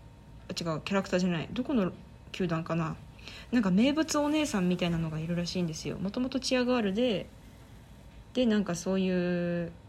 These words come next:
キャラクターたちが集うののイベントの司会もやってるみたいなお姉さん、名物司会者みたいな人がいて、その人も可愛くて癒されました。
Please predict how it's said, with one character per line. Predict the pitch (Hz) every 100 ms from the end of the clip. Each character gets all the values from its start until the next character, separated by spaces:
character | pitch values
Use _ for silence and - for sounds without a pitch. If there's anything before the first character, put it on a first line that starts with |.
| - - -
キ | 190
ャ |
ラ | 202 202
ク | -
タ | 196
ー | 196
た | 185
ち | -
が | 151
集 | 151 180
う | 190 180 165 156
の | 156
の | 175 180 - - - - - - -
イ | 196
ベ | 175
ン | 175 170 - -
ト | 180 170
の | 196 196 - - -
司 | -
会 | - 165 156 156 160 151 -
も | 240 190
や | 156
っ |
て | - 160
る | 170
み | 151
た | -
い |
な | 147 - - - - - - - - - - -
お | 180
姉 | 175 170
さ | 165 151
ん、 |
名 | 165 185
物 | 175 185
司 | -
会 | 196 180
者 | 175
み | 156
た | 151
い | 156
な | 156
人 | - 165
が | 147
い |
て、 | 139 151 143
そ | - 202
の | 208
人 | -
も | 160
可 | 156 - 160
愛 | 156
く | 151
て | - 143 170 - - - - - - - - - - - -
癒 | 170 165
さ | 170
れ | 160
ま | 151 160
し | -
た。 | -